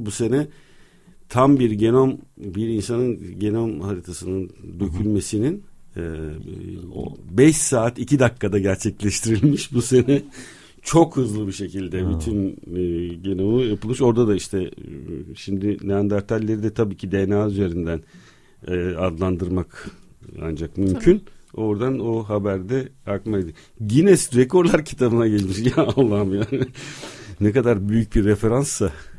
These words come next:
Speaker 1: e, Guinness Rekorlar kitabı.
Speaker 3: Ben de umut verici bir şey, tıp haberinden bahsetmek isterim.
Speaker 1: Hı hı.
Speaker 3: Zamanımıza da bakıyorum da. E, bu, bu yani tıptaki gelişmeleri de belki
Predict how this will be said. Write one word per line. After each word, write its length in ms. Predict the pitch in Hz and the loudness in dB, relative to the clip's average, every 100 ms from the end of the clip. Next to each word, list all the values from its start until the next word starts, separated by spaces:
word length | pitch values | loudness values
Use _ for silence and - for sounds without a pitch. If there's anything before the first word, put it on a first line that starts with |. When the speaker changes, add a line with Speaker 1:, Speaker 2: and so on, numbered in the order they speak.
| - | -8
Speaker 1:
e, 40 | 90 85 85 | -6 -6 -6
Guinness 400 | 90 92 87 - | -2 -2 -2 -4
Rekorlar 480 | 90 98 95 90 92 | -4 -2 0 0 -2
kitabı. 500 | - - 95 117 - - - 254 | -6 -6 -4 -4 -8 -16 -12 -8
Speaker 3:
Ben 120 | 311 | -8
de 160 | 415 494 | -8 -8
umut 280 | 294 339 - | -8 -8 -8
verici 320 | 415 254 240 | -6 -4 -6
bir 80 | 277 | -6
şey, 320 | - 254 208 _ | -8 -8 -10 _
tıp 160 | - 269 | -16 -10
haberinden 680 | 247 233 220 226 220 233 233 | -8 -6 -6 -4 -4 -4 -6
bahsetmek 420 | 214 - - 202 | -8 -12 -14 -14
isterim. 220 | - 208 | -10 -8
Speaker 1:
Hı 40 | 127 | -2
hı. 40 | |
Speaker 3:
Zamanımıza 580 | - 196 127 143 220 - | 2 2 0 -2 -8 -12
da 80 | 214 | -10
bakıyorum 480 | 220 - 466 523 | -10 -12 -8 -4
da. 180 | 302 220 - _ _ - - - | -4 -4 -10 _ _ -20 -18 -10
E, 300 | 240 233 226 | -6 -6 -6
bu, 100 | 240 - - | -10 -10 -6
bu 380 | 330 339 - 262 | -6 -6 -8 -2
yani 280 | 262 277 | 0 0
tıptaki 480 | 269 294 - 294 277 | -4 -10 -8 -8 -4
gelişmeleri 540 | 254 247 - 247 262 247 | -4 -2 -4 -4 -2 -2
de 80 | |
belki 380 | 208 196 - 202 | -4 -4 -8 -14